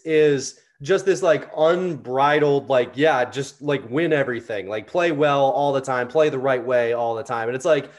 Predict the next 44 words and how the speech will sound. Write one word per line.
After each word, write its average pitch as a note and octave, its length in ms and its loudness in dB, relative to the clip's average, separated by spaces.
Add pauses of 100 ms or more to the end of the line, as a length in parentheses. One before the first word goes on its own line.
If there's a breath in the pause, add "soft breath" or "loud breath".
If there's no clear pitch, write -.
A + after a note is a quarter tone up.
(260 loud breath)
it's D3+ 100 -4
almost F#3+ 280 0
kind F3+ 160 2
of, C#3 200 2
uh, B2+ 400 2 (340 loud breath)
you C#3+ 100 -4
know, A2+ 360 -4
kind E3+ 120 0
of C#3 60 -2
an C#3+ 80 -2
idealistic D3 760 0
way C3+ 180 0
to C3 80 0
look A#2 280 -2
at D#3+ 100 -6
basketball, E3+ 440 0
I F#3 100 2
think, G3+ 320 -2
like, C3+ 320 -2
that C3 340 -2
kind C3 160 -2
of, B2+ 100 -4
like, B2 240 0
"Well, F3+ 220 2
you D3 140 -4
should C#3 160 -4
always F3 300 2
just - 200 -18
play F3 180 0
the D#3+ 80 0
right D#3+ 240 4
way E3+ 220 2
and D#3 100 -2
then D3 140 -2
things F3+ 240 -4
will D#3+ 100 0
work C#3+ 220 -2
out." G2+ 220 -2
Like, A#2+ 120 -8
that's E3+ 180 -8
not F3 140 -2
always C3 240 2
true. G#2+ 300 -6
But C#3+ 240 -2